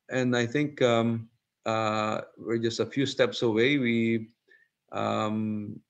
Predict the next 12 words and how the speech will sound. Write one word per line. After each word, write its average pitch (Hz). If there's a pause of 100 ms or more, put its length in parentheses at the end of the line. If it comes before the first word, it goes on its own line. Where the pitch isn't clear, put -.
(100)
we 117
have 113
completed 117
our 113
master 113
list. 139
We 104
have 104
done 113
our 117
pre-registration. 117
Uh, 98